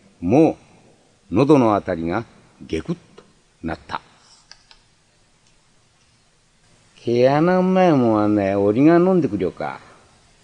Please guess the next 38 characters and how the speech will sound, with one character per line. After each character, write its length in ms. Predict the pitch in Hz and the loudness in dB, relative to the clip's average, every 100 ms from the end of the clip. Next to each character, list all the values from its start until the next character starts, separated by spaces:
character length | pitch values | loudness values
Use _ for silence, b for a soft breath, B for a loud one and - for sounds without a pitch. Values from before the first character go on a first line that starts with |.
| _ _ _ _ - | _ _ _ _ -6
痩 180 | 98 101 | -2 0
せ 120 | 139 | 0
我 140 | 147 | 2
慢 240 | 160 131 107 | 2 2 0
し 80 | - | -4
て 240 | - 120 - - _ _ _ _ _ _ - | -4 -4 -6 -20 _ _ _ _ _ _ -2
女 340 | 104 127 143 | 2 4 4
の 140 | 139 | 2
子 140 | - 113 | 0 2
に 260 | 120 143 - - - | 2 0 -2 -20 -10
肩 260 | 147 175 | -4 0
を 180 | 151 127 | 4 4
張 100 | 110 | 2
っ 40 | 101 | -4
て 220 | - 151 | -2 2
み 140 | 160 | 4
せ 180 | - 160 | 4 2
る 200 | 151 151 - _ _ _ | 2 0 -4 _ _ _
や 160 | 98 113 | -2 -2
つ 100 | - | 0
も 200 | 104 98 | 0 0
い 60 | 90 | -2
た 140 | 85 | -6
け 100 | 82 | -4
れ 80 | 76 | -4
ど 120 | 71 | -6
も、 200 | 76 160 - - _ _ _ _ _ _ _ - - | -6 -6 -8 -20 _ _ _ _ _ _ _ -14 -8
私 480 | 87 131 117 - | -2 -2 -2 0
に 140 | 143 139 | 2 4
と 120 | 139 | 0
っ 40 | |
て 200 | 127 - | 0 0
は 200 | 110 107 - - - - | 2 2 -2 -18 -20 -10
こ 160 | 95 | -2
の 220 | 117 160 | 2 4
上 220 | 170 175 165 | 4 4 4
な 160 | 160 | 4
い 180 | 160 160 | 2 0